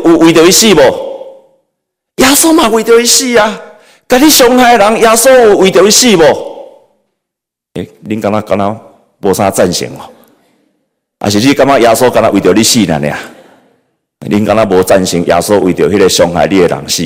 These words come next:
哦？诶，我搁甲你问一下，你有相信耶稣嘛为着伤害你的人死无？然后耶稣是安怎要为着伊死？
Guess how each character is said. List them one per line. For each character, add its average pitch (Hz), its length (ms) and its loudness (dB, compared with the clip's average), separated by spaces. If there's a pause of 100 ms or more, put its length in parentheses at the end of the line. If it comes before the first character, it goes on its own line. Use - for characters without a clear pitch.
哦？ 67 60 -12 (480)
诶， 90 80 -4
我 104 80 2
搁 - 140 -2
甲 98 100 0
你 113 80 2
问 101 160 -2
一 92 40 -4
下， 92 120 -4 (680)
你 160 120 0
有 143 80 4
相 120 200 0
信 139 200 -2
耶 117 160 2
稣 131 260 2
嘛 107 160 0
为 104 160 0
着 101 140 0
伤 110 280 0
害 95 140 0
你 120 160 0
的 104 80 2
人 87 240 -2
死 - 220 -2 (100)
无？ 71 320 -2 (1400)
然 127 140 0
后 139 120 2
耶 139 160 2
稣 165 260 2
是 117 160 -2
安 135 80 2
怎 143 160 0
要 147 100 2
为 117 120 0
着 98 180 0
伊 110 60 0
死？ 151 220 -2